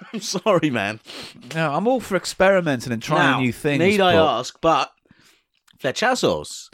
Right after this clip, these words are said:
Speaker 1: your score, please.
Speaker 2: nought point zero zero one zero point nought six.
Speaker 1: Another low scoring one, yeah?
Speaker 2: Yeah.
Speaker 1: Salt and chili.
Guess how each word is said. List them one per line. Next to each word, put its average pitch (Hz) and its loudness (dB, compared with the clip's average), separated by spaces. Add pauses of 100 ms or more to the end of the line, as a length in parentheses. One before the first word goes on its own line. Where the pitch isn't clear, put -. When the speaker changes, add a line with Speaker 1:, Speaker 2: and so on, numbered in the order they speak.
(100)
Speaker 1:
your 156 4
score, 214 4
please. 87 -2 (720)
Speaker 2:
nought 202 0
point 226 -2
zero 202 2 (320)
zero 185 4
one 180 2
zero 175 6
point 175 6
nought 180 4
six. 175 2
Speaker 1:
Another 175 6
low 180 6
scoring 156 6
one, 110 0
yeah? 131 -6 (100)
Speaker 2:
Yeah. 127 4 (540)
Speaker 1:
Salt 226 -2
and 208 -4
chili. 123 -2